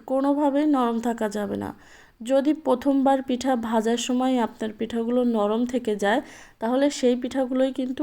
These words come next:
শক্ত হয়ে যাবে। এটা কিন্তু খুবই জরুরি একটা টিপস, এটা মনে রাখলেই আপনার পিঠাগুলো পারফেক্ট হবে। তো নকশি পিঠাগুলো মূলত দুইবার ভাজতে হয়, তাই প্রথমবার এভাবে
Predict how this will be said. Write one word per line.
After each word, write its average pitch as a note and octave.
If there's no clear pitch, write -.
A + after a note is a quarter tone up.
শক্ত A#3
হয়ে G3+
যাবে। F#3
এটা A#3
কিন্তু D4
খুবই B3
জরুরি A#3+
একটা A#3
টিপস, A#3+
এটা A3
মনে A#3
রাখলেই A#3
আপনার G#3+
পিঠাগুলো G#3+
পারফেক্ট G#3
হবে। G3
তো -
নকশি C4
পিঠাগুলো D4+
মূলত B3
দুইবার A#3
ভাজতে A#3
হয়, A3
তাই G#3+
প্রথমবার C4
এভাবে A#3